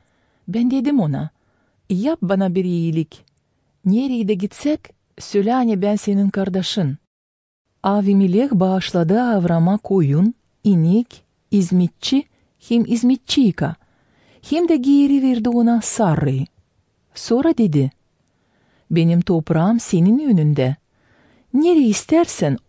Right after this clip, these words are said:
орай да эрлеш». Сарая да деди:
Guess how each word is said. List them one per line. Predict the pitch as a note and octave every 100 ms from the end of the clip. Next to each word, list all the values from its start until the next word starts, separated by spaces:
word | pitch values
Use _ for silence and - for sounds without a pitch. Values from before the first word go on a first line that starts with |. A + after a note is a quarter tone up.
| _ -
орай | A3 A#3+ C4+
да | A3+
эрлеш». | A3+ A3 D#3+ C3 C3 - - _ _ _ _ _ _ _ _
Сарая | - - G3+ A#3+ C#4+ C4+ G#3
да | A3
деди: | F#3+ G3 D#3 D3+